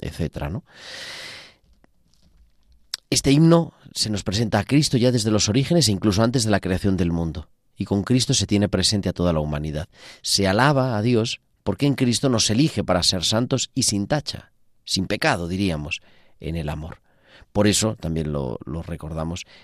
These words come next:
en este día. Y este día leemos el Evangelio de la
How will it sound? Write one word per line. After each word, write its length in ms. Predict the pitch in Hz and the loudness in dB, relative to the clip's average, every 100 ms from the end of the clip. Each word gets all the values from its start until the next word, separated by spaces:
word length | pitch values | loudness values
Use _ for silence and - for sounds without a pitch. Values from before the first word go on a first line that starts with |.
| _ | _
en 120 | - | -10
este 220 | 87 - - | -6 -6 -6
día. 220 | - - - - - | -14 -18 -20 -20 -4
Y 360 | 131 143 135 - _ _ _ _ _ | 2 4 4 -2 _ _ _ _ _
este 300 | 110 110 123 | -4 -2 -2
día 280 | 117 123 127 | 0 0 0
leemos 640 | 92 98 98 98 110 - - | 0 2 2 2 0 -2 0
el 200 | 95 98 | 0 2
Evangelio 640 | 101 107 - 107 98 104 | 4 2 2 0 2 2
de 140 | 95 | 2
la 200 | 92 95 | 2 0